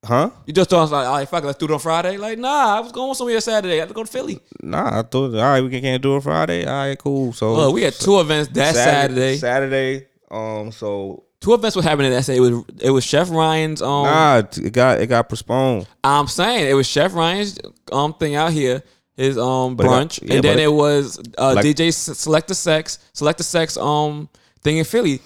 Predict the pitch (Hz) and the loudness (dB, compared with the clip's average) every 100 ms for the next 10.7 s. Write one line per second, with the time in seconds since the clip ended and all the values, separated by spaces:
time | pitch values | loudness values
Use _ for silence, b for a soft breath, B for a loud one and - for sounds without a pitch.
0 | B - 143 143 123 156 190 147 151 143 | B -4 0 2 2 0 2 -2 -2 -6
1 | - 143 139 135 135 117 131 131 127 110 | 0 2 2 0 -4 -6 -4 -2 -4 -6
2 | - 131 131 120 135 190 160 170 226 240 | -4 -2 0 2 0 0 -4 -4 -4 -4
3 | 190 - 165 147 208 240 214 190 - _ | -6 0 0 0 0 0 0 -4 -10 _
4 | _ - 135 147 233 269 339 156 143 196 | _ -12 -6 -2 -2 -4 -8 -6 -4 -2
5 | 339 330 156 _ _ _ _ _ _ _ | -4 -6 -8 _ _ _ _ _ _ _
6 | - 139 170 175 175 214 220 175 165 185 | -8 0 2 2 2 0 0 0 0 0
7 | 220 196 190 208 202 190 180 202 190 185 | 0 -2 0 2 2 2 -2 -4 -2 -2
8 | 175 202 220 214 220 233 - b b b | -2 -4 0 2 4 2 -2 b b b
9 | b 139 156 147 165 - 156 170 160 165 | b 0 2 0 -4 -6 -4 -4 -6 -4
10 | 165 170 165 180 440 294 | -4 -4 -4 -4 -4 -4